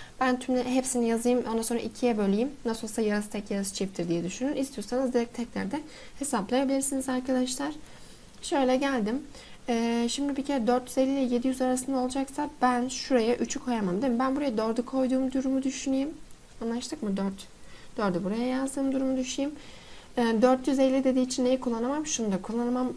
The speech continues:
Onlar basamağında şurada bir tek sayım var. Kullanabileceğim sayılarım kaç tane o zaman? Bir, iki, üç, dört tane rakamı getirip buraya yazabilirim.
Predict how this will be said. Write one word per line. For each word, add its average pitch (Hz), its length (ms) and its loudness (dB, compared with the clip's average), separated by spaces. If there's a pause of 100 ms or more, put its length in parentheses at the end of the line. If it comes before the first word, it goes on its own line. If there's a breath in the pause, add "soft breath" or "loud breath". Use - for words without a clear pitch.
Onlar 254 380 2
basamağında 254 480 0
şurada - 380 -8
bir 226 60 -4
tek - 260 -8
sayım 247 320 0
var. 254 120 -2 (540 loud breath)
Kullanabileceğim 262 580 6
sayılarım 262 360 4
kaç 285 240 -4
tane 208 180 0
o 202 40 -2
zaman? 269 300 0
Bir, 233 240 2
iki, 214 240 -4
üç, - 280 -4
dört 269 220 2
tane 196 260 2
rakamı 190 280 0
getirip 226 440 -2
buraya 208 320 0 (300 loud breath)
yazabilirim. 220 840 0